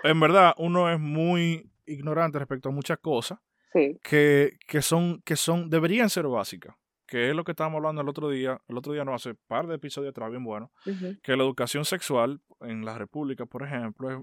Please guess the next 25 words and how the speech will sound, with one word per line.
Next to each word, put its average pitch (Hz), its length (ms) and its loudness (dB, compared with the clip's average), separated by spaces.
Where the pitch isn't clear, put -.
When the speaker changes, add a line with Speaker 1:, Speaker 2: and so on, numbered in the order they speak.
Speaker 1:
es 135 140 -12
muy 165 720 -2
mala. 165 460 0
O 110 60 -6
sea, 107 380 -4
Speaker 2:
Sí, 160 280 8
bastante. 160 340 4
Speaker 1:
uno 160 160 -4
crece 143 720 2
y 123 280 -2
uno, 127 640 -2
lo 135 160 -4
que - 80 -10
uno 156 280 0
sabe, 127 360 2
entre 131 220 -6
comillas, 131 440 -6
que 117 100 -8
no 110 100 -4
se 123 100 -8
sabe 120 240 -2
si 117 160 -10
sabe 110 300 -4
de 110 80 -6
verdad, 117 320 -6